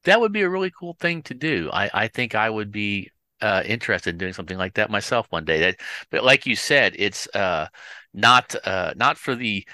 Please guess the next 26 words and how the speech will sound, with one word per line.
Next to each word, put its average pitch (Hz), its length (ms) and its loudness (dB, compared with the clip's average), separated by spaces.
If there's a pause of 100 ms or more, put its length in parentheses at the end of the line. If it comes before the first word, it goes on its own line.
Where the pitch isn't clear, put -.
(400)
uh, 92 320 -2
wallet 117 440 4
challenge, 101 600 2
and 90 140 -4
you 92 80 -4
definitely 113 380 0
need 107 200 -4
to - 60 -4
prepare 113 520 0
for 87 200 -4
that 101 260 2
kind 95 220 -2
of 87 80 -8
expenditure. 90 640 -4
But, 156 180 2
you 214 80 0
know, 170 120 6
again, 139 200 6
it's 107 140 2
a 107 40 0
once 131 260 0
in 110 60 -2
a 98 60 2
lifetime 95 560 0
thing, 87 420 -2
so, 80 440 -6